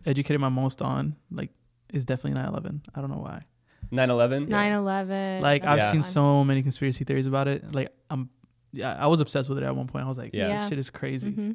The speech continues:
Speaker 2: Uh, there was a president, uh, Eisenhower, um, when he did his, uh, farewell address,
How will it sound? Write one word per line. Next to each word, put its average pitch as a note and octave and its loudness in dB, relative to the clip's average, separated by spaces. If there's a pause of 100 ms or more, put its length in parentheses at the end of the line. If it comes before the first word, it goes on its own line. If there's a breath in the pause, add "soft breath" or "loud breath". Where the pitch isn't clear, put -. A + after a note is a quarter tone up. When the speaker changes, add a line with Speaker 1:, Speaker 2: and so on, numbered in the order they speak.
(180)
Speaker 2:
Uh, F#2+ 2
there G#2+ 0
was A#2 0
a A2 -4
president, G#2+ -2
uh, F2 -2
Eisenhower, G2 0 (260)
um, F2+ -4 (200)
when G2+ -4
he G2+ -4
did G2 -2
his, G2 -2
uh, F2+ 0
farewell F#2+ 0
address, A2 0